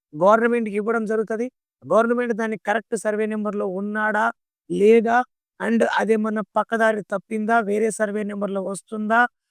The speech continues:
and దాని యొక్క ఫోర్ సైడ్స్‌లో ఉన్న schedule of ప్రాపర్టీని కూడా మనకు అందులో అటాచ్‌మెంట్ చేసి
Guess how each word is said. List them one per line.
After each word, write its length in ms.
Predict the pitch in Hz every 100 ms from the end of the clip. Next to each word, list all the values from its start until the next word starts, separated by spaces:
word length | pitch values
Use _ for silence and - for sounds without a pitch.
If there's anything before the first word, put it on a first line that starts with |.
| _
and 260 | 208 220 226 208 - _ -
దాని 220 | 202 214 226
యొక్క 220 | 220 - 226 175 _ _ _ _ _ -
ఫోర్ 200 | 233 254
సైడ్స్‌లో 400 | - 247 202 240
ఉన్న 140 | 220 220
schedule 480 | - 226 208 240 240
of 120 | 233 -
ప్రాపర్టీని 640 | 220 226 247 226 233 226 196
కూడా 300 | - 226 233 220 208 _ _ -
మనకు 420 | 175 214 220 214 202 _ _ _ -
అందులో 320 | 202 220 220
అటాచ్‌మెంట్ 600 | 185 196 247 233 233 220
చేసి 280 | 196 220 -